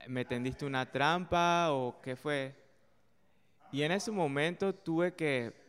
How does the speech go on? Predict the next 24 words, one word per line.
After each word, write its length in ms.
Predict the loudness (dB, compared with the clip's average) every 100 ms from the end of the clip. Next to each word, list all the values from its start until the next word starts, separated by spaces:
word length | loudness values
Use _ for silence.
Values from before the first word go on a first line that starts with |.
| -8
estar 380 | -8 -2 -2 2
cara 220 | 4 4
a 40 |
cara 300 | 4 2 2
con 220 | 0 -6
Dios. 520 | -2 0 0 -4 -16 -20 -20 -20 -20 -20 -20 -20 -20 -20 _ -20 -20 -20 -20 -20 _ -20 _ -20 -20 -20 -20 -20 -20 -20 -20 -20 -20 -20 -20 -12
Cuando 320 | -2 0 2 0
ya 180 | 0
estás 300 | -2 0 2
al, 240 | 2 0 -4 -14 -6
en 220 | -4 -4
el, 220 | -6 -8 -16 -20 -20 -20 -20
como 220 | -8 -2 0
dicen, 380 | 0 -2 -4 0
el 240 | 2 4
último 400 | 2 0 -2 -2
punto 380 | 0 -2 0 2
de 140 | 2
tu, 280 | 0 -8 -10 -10
tu 120 | -6
vida 400 | 0 2 4 2
o 80 | 2
tocando 460 | -2 0 2 2 0
fondo 520 | 0 0 2 0